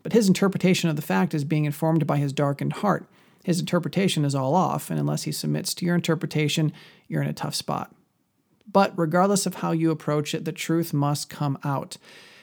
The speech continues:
It would still be appropriate to say something like this. "I'm sorry you thought I told you that you had to quit your job. I understand how you came to that conclusion, but I think the difference is that I'm trusting God a little more than you are.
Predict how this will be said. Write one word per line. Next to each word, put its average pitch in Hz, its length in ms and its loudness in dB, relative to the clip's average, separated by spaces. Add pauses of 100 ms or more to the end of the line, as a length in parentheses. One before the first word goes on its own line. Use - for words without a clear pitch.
(120)
It 156 60 0
would 147 100 2
still - 320 2
be 233 100 4
appropriate 160 580 0
to 160 60 0
say 147 220 -2
something 147 300 -2
like 139 180 -4
this. - 280 -12 (500)
"I'm 147 100 0
sorry 165 380 2
you 196 120 2
thought 151 340 -2
I 147 100 -2
told 143 360 -4
you 147 60 0
that 139 240 -4
you 147 60 -2
had 131 240 -4
to 147 60 -2
quit - 300 -10
your 135 80 -6
job. - 380 -4 (500)
I 127 120 -10
understand 147 460 0
how 139 60 2
you 156 120 2
came 135 220 -4
to 135 80 -4
that 131 180 -4
conclusion, 170 560 -2 (340)
but 165 100 2
I 151 60 6
think 247 220 0
the 233 80 4
difference 180 420 2
is 147 120 -2
that 143 200 -2
I'm 202 240 0
trusting 180 480 0
God 147 520 0
a 147 80 -8
little 156 240 0
more 151 260 2
than 139 180 0
you 139 160 2
are. - 260 -6